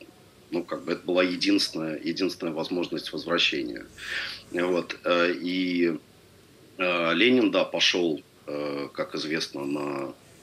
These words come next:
э, такое соглашение с Германией. Это соглашение, э, не имело никаких, э, политических условий, да, и для Ленина это был принципиальный,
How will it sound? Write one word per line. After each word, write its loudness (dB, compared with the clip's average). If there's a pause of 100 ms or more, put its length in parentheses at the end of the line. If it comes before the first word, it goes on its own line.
э, -10
такое -2
соглашение 2
с 0 (120)
Германией. 6
Это -6
соглашение, 2 (580)
э, -2
не 6
имело 6
никаких, 0 (220)
э, -4
политических 2
условий, 6 (200)
да, 2
и -2
для 0
Ленина 2
это -8
был -2
принципиальный, -2